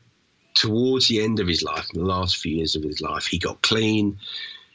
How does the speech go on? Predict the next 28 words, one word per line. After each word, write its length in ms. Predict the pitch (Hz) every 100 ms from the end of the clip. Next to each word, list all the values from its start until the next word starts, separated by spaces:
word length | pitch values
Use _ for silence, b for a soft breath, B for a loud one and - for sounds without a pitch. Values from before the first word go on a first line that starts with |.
| -
He 120 | 90
lost 280 | 90 87 -
incredible 560 | 82 - - 98 87
amount 320 | 87 85 80 76
of 60 |
weight, 340 | 80 80 82 -
gave 340 | 90 92 87
up 180 | 82 -
the 60 |
drugs, 460 | 80 85 82 80 -
and 80 | 95
he 60 |
came 260 | 92 107 92
back 220 | 87 -
to, 120 | - -
he 100 | 98
did 300 | 117 110 90
come 260 | - 90
back 220 | 82 85 -
to 100 | 82
life 340 | 85 95 92
again, 320 | - - - -
partly 460 | - 113 143 - -
because 340 | - - 92
of 80 | 101
his 160 | 107 -
family. 500 | 113 123 - 76 -
His, 460 | - 78 - -